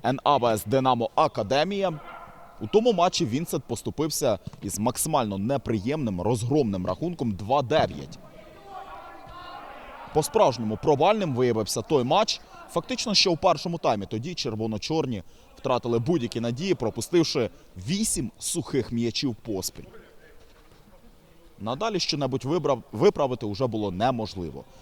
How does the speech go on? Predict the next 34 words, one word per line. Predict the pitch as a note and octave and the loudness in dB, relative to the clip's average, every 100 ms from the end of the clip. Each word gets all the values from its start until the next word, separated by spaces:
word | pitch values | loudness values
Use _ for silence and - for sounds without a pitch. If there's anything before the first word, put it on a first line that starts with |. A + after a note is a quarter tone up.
| - - | -20 -14
І | B2+ A3 | -10 -6
наразі | F#3 D#3+ D#3+ B2 | -2 0 0 -2
Вінцет | B2 D#3 D3+ | -2 -4 -8
уже | F#2+ A2+ C3 | -6 -4 -4
на | A2 | -4
цілих | - C3+ - | -4 -4 -2
шість | - C#3+ - | -4 -6 -4
очок | D3+ C#3+ A#2 F2+ | -4 -2 -4 -6
відстає | - - G2+ | -8 -2 -2
від | G2+ A#2 | 0 -2
лідерів, | F#3+ G3+ G3 C#3 - - - | 2 4 4 2 -14 -16 -10
від | F#2 G2+ G2+ - | -4 -2 -2 -4
уже | A#2+ C3+ | -2 -2
згаданої | A#2+ C3 G2+ F#2+ F2+ | 0 0 0 -4 -8
Динамо | F2 G#2 F3 G#3+ | -4 0 2 2
Академії | F#3 D#3+ D3 D3+ C3 | 0 0 -2 -2 -4
та | - C3+ | 0 0
Святоша. | C#3 - A2 F2 - - | 0 -2 -2 -4 -6 -8
Але | F2+ C#3+ | -2 -2
ці | - A#3 | -2 -2
команди | A3 F3 C3+ | -2 0 -2
зіграли | G#2 F#2+ A2+ B2 A2 - - - | -4 -2 0 0 -2 -8 -16 -6
на | B2+ F#3 | 2 4
один | G3+ C#3+ G#2+ | 4 2 0
матч | G2+ G#2+ | -2 -6
більше, | B2 G#3+ A#3+ - C3 - | -4 -4 -4 -4 -4 -2
тому | D3 A3+ | 0 0
Вінцет, | D3 D#3+ G3 D#3+ | 0 -4 -6 -10
в | - - - | -10 -14 -10
принципі, | A#2+ F#3+ - - A2 | -8 -8 -10 -10 -10
ще | - A2 | -6 -4
можна | G#2+ F2 A2 - E2 | -4 -2 -4 -4 -8
називати | D#2+ D2+ E2+ A#2 - C3 - - - | -10 -8 -4 -4 -2 -6 -6 -20 -14
одним | F2 F2 C3 | -8 -6 -6